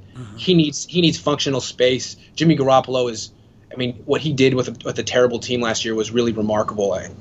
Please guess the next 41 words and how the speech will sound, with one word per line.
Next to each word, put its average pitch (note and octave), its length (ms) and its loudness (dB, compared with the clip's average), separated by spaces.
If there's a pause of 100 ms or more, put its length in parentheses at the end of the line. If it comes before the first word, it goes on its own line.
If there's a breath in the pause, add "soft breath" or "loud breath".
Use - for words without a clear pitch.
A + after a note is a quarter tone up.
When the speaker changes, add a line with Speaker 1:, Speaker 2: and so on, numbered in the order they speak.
(200)
Speaker 2:
he - 180 4
had C3 220 4
no C#3+ 240 8
offensive B2 440 0
line, A2+ 320 -6
and A2 80 -10
he A#2+ 80 -6
made A2+ 180 -4
it G2 80 -12
work. G#2+ 380 -8 (320 loud breath)
He - 80 0
was B2+ 120 4
very C3 400 4 (280 soft breath)
Brady-esque B2+ 720 4 (160)
in A#2+ 140 -4
that A#2+ 200 0
way, A#2 160 -2
getting B2 200 -4
the B2+ 60 -4
ball A#2 220 0
out A2+ 160 -2
quick, B2 240 -4
but B2+ 120 2
also C#3+ 440 4 (320 loud breath)
more D#3 240 4
mobile C3 340 4
than A#2 140 -6
Brady. G2+ 320 -12
Not D3+ 220 0
Speaker 1:
Mm. B2 120 -12
Speaker 2:
faster C#3 360 0
than D#3 100 -12
Brady, D#3+ 240 -2
but, C3 180 -2
like, A#2 240 -4 (540 soft breath)
really E3 380 4
navigating C3 480 0
the A#2+ 40 -8
pocket A#2 380 -2
well, A#2 300 0
like, A2 160 -2